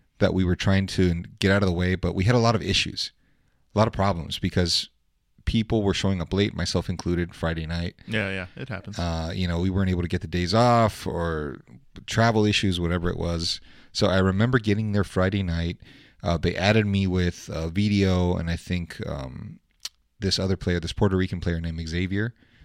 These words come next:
Speaker 1: It was just, like, a random
Speaker 2: Oh.
Speaker 1: three-man tournament.
Speaker 2: Okay.
Speaker 1: So I went in there. I, I think we won one match,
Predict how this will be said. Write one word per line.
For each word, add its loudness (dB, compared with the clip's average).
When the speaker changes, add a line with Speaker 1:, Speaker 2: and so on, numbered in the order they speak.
Speaker 1:
It -6
was 2
just, 0
like, 2
a 4
random -2
Speaker 2:
Oh. -8
Speaker 1:
three-man 2
tournament. -2
Speaker 2:
Okay. -10
Speaker 1:
So 2
I 0
went 2
in 2
there. 2
I, 2
I 2
think 0
we 4
won 2
one 2
match, -2